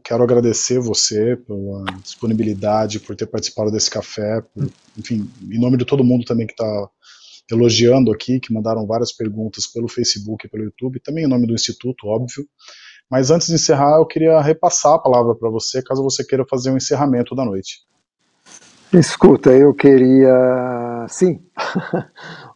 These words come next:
Speaker 2: Obrigado, Felipe, obrigado à equipe da C P F L, obrigado ao Leandro para me convidar a participar, eh, desse café.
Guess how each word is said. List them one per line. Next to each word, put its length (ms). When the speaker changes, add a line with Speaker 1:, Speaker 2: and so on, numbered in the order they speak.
Speaker 2:
Obrigado, 560
Felipe, 480
obrigado 600
à 80
equipe 480
da 100
C 200
P 140
F 220
L, 360
obrigado 440
ao 120
Leandro 560
para 200
me 140
convidar 580
a 80
participar, 880
eh, 340
desse 720
café. 480